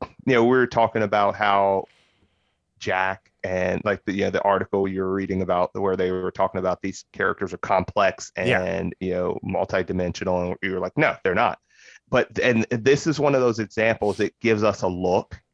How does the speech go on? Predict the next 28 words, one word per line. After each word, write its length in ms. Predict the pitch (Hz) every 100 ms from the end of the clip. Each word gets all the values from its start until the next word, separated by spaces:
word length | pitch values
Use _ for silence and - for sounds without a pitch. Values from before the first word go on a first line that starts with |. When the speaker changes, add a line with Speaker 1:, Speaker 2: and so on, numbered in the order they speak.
| -
Speaker 1:
into, 720 | 95 101 - 110 110 104 107 _ _ _ _ _ _ _ _ _ _ _ _ _ _ _ -
uh, 40 | - -
it 140 | 139
adds 280 | 151 143 -
complexity 720 | - 113 - 107 - 98 92
to 240 | - 101 87
Jack's 480 | - 87 78 - -
character. 560 | 98 92 95 101 101 117
Now, 380 | 120 95 98 _ _
this 220 | 110 117
is 120 | 127 117
the 100 | 110
thing. 320 | 113 90 87 _ _ _ _ _ _ _ _ _ _ _ _ -
And, 180 | 117 110
and 180 | 120 127
also, 280 | 147 - - 113
this 180 | 131
is 100 | 127
the 80 | 110
thing. 240 | 101 90 - _ _ _ _ -
Your 200 | 113 120
past 580 | - 117 123 143 - -
traumas 760 | - 123 113 101 85 85 - _ _ _ _ _ _ _ -
do 120 | 107
not 340 | 98 110 - -
justify 800 | 113 104 - - 98 87 85 - - _ -
your 180 | 98 90
present 560 | - - 92 90 82